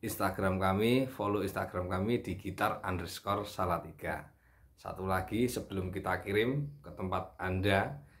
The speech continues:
gitar ini nanti pasti sudah saya setting senyaman mungkin, seceper mungkin, seenak mungkin, seempuk mungkin, sehingga kalian di rumah tidak perlu setting-setting pusing lagi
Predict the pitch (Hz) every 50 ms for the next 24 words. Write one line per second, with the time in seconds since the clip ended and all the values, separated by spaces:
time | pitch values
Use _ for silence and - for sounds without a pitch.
0 | - - - 90 - 98 92 90 - 95 101 117 117 110 101 98 95 117 110 -
1 | 101 101 - - - - 101 98 - 95 92 - - 92 90 90 - - - 87
2 | 87 - - 98 95 98 95 98 - - - - - - _ - 123 117 113 110
3 | 107 110 104 98 98 98 101 101 98 95 95 95 95 92 92 120 104 92 85 82
4 | 87 98 - - - - 117 - - - 98 98 95 - - 101 101 101 107 104
5 | 104 104 98 98 - 131 127 110 98 92 95 - - - - - 107 104 104 101
6 | - 85 104 101 95 120 123 123 - - - - - 107 101 95 - - 110 101
7 | 101 98 113 107 98 95 92 - - 98 92 90 104 107 - 98 104 101 101 98
8 | 95 - - 92 92 98 113 117 117 - - - - - _ _ - 101 95 95
9 | 98 - - - - 92 92 95 104 107 113 135 143 - - - _ _ _ _
10 | _ _ _ _ _ - - 104 92 92 - 95 92 - - 90 87 - 92 90
11 | 92 90 90 92 - 95 - - 98 90 90 90 92 90 87 85 - - 90 85
12 | 82 80 78 - -